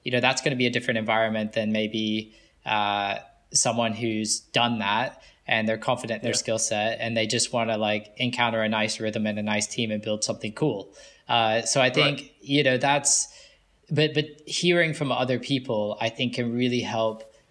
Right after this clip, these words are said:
Speaker 1: kind of crystallize your own perspective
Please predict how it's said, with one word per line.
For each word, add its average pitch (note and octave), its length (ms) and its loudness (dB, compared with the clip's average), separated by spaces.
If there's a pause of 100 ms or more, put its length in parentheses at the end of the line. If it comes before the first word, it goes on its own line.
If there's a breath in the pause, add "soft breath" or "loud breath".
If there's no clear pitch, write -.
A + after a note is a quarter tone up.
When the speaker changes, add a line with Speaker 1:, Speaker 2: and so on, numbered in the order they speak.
(200)
Speaker 1:
kind A#2+ 180 0
of A2 60 -2
crystallize G#2+ 880 0 (280)
your A#2+ 260 0
own A2+ 100 0
perspective G#2 680 -6